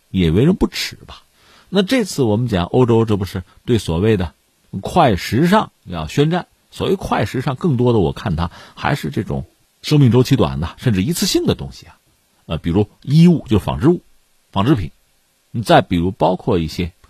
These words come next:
电子产品，欧洲人倡导这种使用的周期长一点的，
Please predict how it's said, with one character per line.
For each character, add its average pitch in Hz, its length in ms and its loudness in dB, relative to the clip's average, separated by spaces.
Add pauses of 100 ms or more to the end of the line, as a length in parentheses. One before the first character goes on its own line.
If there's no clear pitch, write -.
(120)
电 127 140 4
子 87 80 -2
产 80 180 -6
品， - 140 -14 (520)
欧 151 160 6
洲 127 160 6
人 110 160 2
倡 98 260 -2
导 71 160 -4
这 80 140 -4
种 69 200 -10 (480)
使 - 200 -6
用 117 120 4
的 110 80 4
周 117 160 2
期 - 140 -10
长 82 300 -2
一 139 100 0
点 87 240 -2
的， 110 140 -6